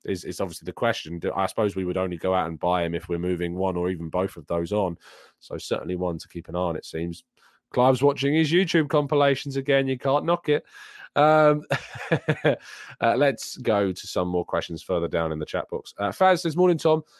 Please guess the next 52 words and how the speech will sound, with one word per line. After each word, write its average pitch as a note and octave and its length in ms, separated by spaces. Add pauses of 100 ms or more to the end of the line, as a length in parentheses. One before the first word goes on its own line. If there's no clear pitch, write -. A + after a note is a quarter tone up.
(160)
Uh, C3 220
what F3 340
do G3 100
you F#3 80
think E3+ 300
we'll C#3+ 120
have C3 440
in B2+ 120
the A2+ 80
war B2 300
chest, - 600
<laughs> - 20
assuming A#2+ 440
that A2 100
we G#2+ 160
win G#2 340 (300)
the G2+ 80
Premier G#2+ 320
League F#2 360
and F#2+ 140
get F2 160
into F#2+ 140
the - 80
Champions F#2 500
League?" D#2 160 (280)
Well, D3+ 120
obviously, B2+ 640
like, C3 280
five D3 260
hundred C#3 300
million. E3 300 (180)
Well, A#2 160
you C3 80
know, G2+ 160
that's C#3 200
what - 180 (120)
you're G2 120
gonna F#2 160
see F#2 320
some F2+ 280
newspapers F2 540
report, G#2 420
that G#2+ 60
we G2+ 120
have F2+ 140
a F2 80 (280)
five G#2 320
hundred F#2 280
million F#2+ 260
pound F2+ 240
war G2 160
chest. B2+ 320